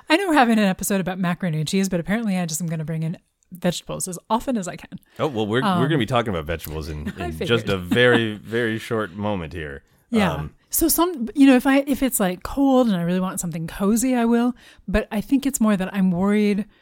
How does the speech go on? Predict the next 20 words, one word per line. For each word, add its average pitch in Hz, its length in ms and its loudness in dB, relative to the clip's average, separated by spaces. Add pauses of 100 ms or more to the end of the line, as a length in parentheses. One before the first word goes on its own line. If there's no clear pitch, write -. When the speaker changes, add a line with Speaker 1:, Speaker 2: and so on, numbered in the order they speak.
(380)
Speaker 1:
it'll 190 220 0
be 170 140 -2
too - 280 -4
rich 196 320 -2 (120)
or 196 100 0
I 185 80 2
won't 175 160 -4
be 180 80 -4
able 165 140 -2
to 160 80 -2
finish 151 420 -12
it. - 100 -18 (580)
Speaker 2:
Okay. - 280 -6 (100)
Speaker 1:
And 202 180 0
also 175 220 -2
because 180 300 -6
it 202 180 -6
is 220 220 -2
a 202 80 -4
thing 175 400 -4